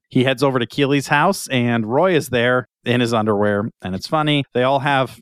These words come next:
just a ridiculous breakfast. Keeley is with Roy now. They are in a relationship,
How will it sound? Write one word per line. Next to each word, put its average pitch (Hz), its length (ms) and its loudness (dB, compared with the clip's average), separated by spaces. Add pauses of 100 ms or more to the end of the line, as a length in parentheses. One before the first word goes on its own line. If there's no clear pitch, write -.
(180)
just 139 200 -2
a 117 40 -2
ridiculous 101 440 -2
breakfast. - 580 0 (140)
Keeley 117 320 0
is 104 120 -2
with 120 220 0
Roy 127 240 0
now. 131 240 0
They 117 180 0
are 104 140 0
in 107 60 -2
a 107 80 0
relationship, 101 560 0